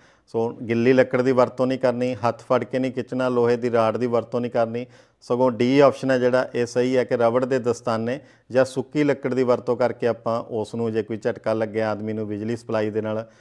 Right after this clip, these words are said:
ਸੰਪਰਕ ਦੇ ਵਿੱਚ ਆ ਗਿਆ, ਤਾਂ ਉਹਨੂੰ ਵੱਖਰਾ ਕਰ ਸਕਦੇ ਹਾਂ। ਸੋ ਡੀ ਆਪਸ਼ਨ ਹੈ ਜਿਹੜੀ ਰਬੜ ਦੇ ਦਸਤਾਨੇ ਜਾਂ ਸੁੱਕੀ ਲੱਕੜ ਦੀ ਵਰਤੋਂ ਕਰਕੇ ਉਹਨੂੰ ਵੱਖਰਾ ਕਰ ਸਕਦੇ ਹਾਂ। ਵ੍ਹੀਟਸਟੋਨ ਬ੍ਰਿਜ ਡੈਸ਼, ਅ, ਦਾ ਮਾਣ ਲੱਭਣ ਲਈ ਕੀਤੀ ਜਾਂਦੀ ਹੈ। ਵ੍ਹੀਟਸਟੋਨ ਬ੍ਰਿਜ ਦੀ ਵਰਤੋਂ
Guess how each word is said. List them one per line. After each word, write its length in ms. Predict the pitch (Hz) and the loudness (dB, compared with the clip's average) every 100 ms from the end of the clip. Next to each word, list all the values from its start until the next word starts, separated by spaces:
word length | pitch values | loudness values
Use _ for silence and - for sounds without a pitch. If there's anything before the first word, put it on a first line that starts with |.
| _ | _
ਸੰਪਰਕ 480 | - 117 113 113 123 | -6 -2 0 0 0
ਦੇ 100 | 123 | -2
ਵਿੱਚ 220 | 120 123 | -2 0
ਆ 120 | 113 | 0
ਗਿਆ, 160 | 110 135 | 0 -2
ਤਾਂ 120 | 135 | -2
ਉਹਨੂੰ 160 | 123 123 | -2 -2
ਵੱਖਰਾ 340 | 117 - 110 | -2 0 -2
ਕਰ 180 | 104 101 | 0 -4
ਸਕਦੇ 340 | - 98 104 | -4 -8 -8
ਹਾਂ। 80 | 131 - _ _ | -10 -12 _ _
ਸੋ 140 | - | -6
ਡੀ 260 | 120 120 131 | 0 2 6
ਆਪਸ਼ਨ 300 | 131 127 123 | 6 4 0
ਹੈ 40 | |
ਜਿਹੜੀ 140 | 120 120 | 0 2
ਰਬੜ 300 | 113 110 120 | 2 2 0
ਦੇ 140 | 123 | 0
ਦਸਤਾਨੇ 580 | 110 110 - 107 110 139 - _ - | -2 -4 -4 -6 -4 -8 -14 _ -4
ਜਾਂ 140 | 120 | -2
ਸੁੱਕੀ 340 | 127 127 - 135 | 0 -4 -2 0
ਲੱਕੜ 260 | 127 120 | 0 0
ਦੀ 100 | 110 | -4
ਵਰਤੋਂ 340 | 107 107 98 110 | -2 -2 -2 -4
ਕਰਕੇ 280 | 110 104 117 | -4 -4 -6
ਉਹਨੂੰ 140 | 113 | -6
ਵੱਖਰਾ 300 | 104 - 110 | -6 -2 -2
ਕਰ 180 | 104 101 | -2 -6
ਸਕਦੇ 360 | - 107 104 | -6 -6 -6
ਹਾਂ। 80 | 135 143 - _ _ | -6 -8 -20 _ _
ਵ੍ਹੀਟਸਟੋਨ 600 | 120 139 139 - 156 147 | 0 2 0 0 2 4
ਬ੍ਰਿਜ 360 | 139 135 127 127 - _ _ _ _ _ _ | 4 2 0 -4 -20 _ _ _ _ _ _
ਡੈਸ਼, 500 | 104 113 123 139 143 | 0 6 8 8 4
ਅ, 460 | - _ - 117 113 | -8 _ -2 2 4
ਦਾ 160 | 113 | 4
ਮਾਣ 340 | 131 123 123 127 | 4 6 6 4
ਲੱਭਣ 220 | 123 135 | 4 2
ਲਈ 140 | 135 | 2
ਕੀਤੀ 320 | 127 123 - 123 | -2 -4 -2 0
ਜਾਂਦੀ 260 | 123 123 | 0 2
ਹੈ। 60 | 127 | 0
ਵ੍ਹੀਟਸਟੋਨ 720 | 113 113 123 131 - 135 135 | 0 0 0 0 0 2 2
ਬ੍ਰਿਜ 240 | 123 123 | 2 -2
ਦੀ 120 | 117 127 | -2 0
ਵਰਤੋਂ 580 | 120 113 127 127 - | 0 0 -2 -2 -4